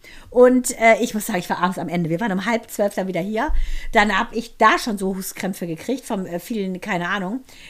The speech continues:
Mall, Luft und I C E. Aber es war trotzdem total schön. Für die Kinder war es auch mega. Aber seitdem, äh, bin ich ein bisschen angeschlagen und hab, da gipfelte dann heute bei der Mammographie.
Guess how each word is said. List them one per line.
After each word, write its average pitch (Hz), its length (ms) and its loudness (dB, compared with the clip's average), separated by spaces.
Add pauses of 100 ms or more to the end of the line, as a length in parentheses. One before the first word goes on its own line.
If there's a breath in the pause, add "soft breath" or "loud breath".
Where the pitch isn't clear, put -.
(120)
Mall, 208 500 6
Luft 220 360 2
und 202 180 -4
I 214 120 -6
C - 160 -4 (200)
E. 359 40 -8 (220 loud breath)
Aber 220 160 4
es 220 100 -4
war 233 120 -2
trotzdem 247 420 0
total 226 420 -2
schön. 233 320 0
Für 208 100 -12
die 190 80 -6
Kinder 214 300 -2
war 180 60 -2
es 180 100 -8
auch 202 140 -6
mega. 202 360 -2 (200 loud breath)
Aber 202 180 2
seitdem, 226 480 0
äh, 196 140 -4
bin 208 140 -4
ich 220 80 -6
ein 208 60 -6
bisschen 196 180 -8
angeschlagen 202 600 -4 (260 loud breath)
und 202 220 -2
hab, 233 200 -2
da 196 80 -2
gipfelte 277 580 -2
dann 214 200 -4
heute 226 340 -2
bei 220 100 -2
der 196 140 -2
Mammographie. 226 720 -2